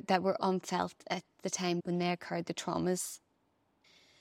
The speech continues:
Some people are afraid of that the emotions are gonna overwhelm them.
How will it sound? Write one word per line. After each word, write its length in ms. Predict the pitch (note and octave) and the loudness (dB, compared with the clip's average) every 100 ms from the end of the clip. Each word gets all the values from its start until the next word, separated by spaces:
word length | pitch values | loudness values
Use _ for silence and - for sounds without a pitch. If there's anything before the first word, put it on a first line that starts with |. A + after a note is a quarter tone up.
| _ _ _ _ - | _ _ _ _ 4
Some 200 | G#3+ G#3+ | 6 8
people 260 | G#3+ G3+ | 6 10
are 120 | G3 | 10
afraid 520 | G3 - G#3+ G3 G#3 G3+ | 8 4 4 6 6 8
of 180 | G#3+ G3+ | 8 8
that 180 | G3 F#3 | 4 4
the 80 | G3 | 4
emotions 460 | F#3+ F#3+ - G3+ | 6 4 2 0
are 60 | G3+ | 2
gonna 220 | F#3+ F#3 | 2 2
overwhelm 580 | G3+ F#3+ F#3+ F#3+ F#3 G3+ | 2 4 6 8 6 4
them. 240 | A3 C4 | 4 4